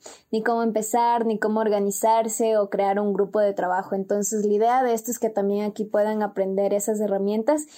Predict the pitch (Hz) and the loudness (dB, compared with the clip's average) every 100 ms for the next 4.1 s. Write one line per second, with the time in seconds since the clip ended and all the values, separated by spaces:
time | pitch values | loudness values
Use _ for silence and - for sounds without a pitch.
0 | - - 226 202 240 240 226 233 247 - | -20 -8 -4 0 0 2 2 2 0 -2
1 | - 220 262 247 233 220 254 262 247 214 | -2 -2 -2 -2 0 0 0 0 0 0
2 | 196 180 214 208 208 208 240 247 254 196 | -2 -2 0 2 0 0 0 0 0 -2
3 | 190 190 190 - 196 220 220 302 302 - | -2 -4 -4 -4 -4 -2 -2 -2 -2 -4
4 | - | -6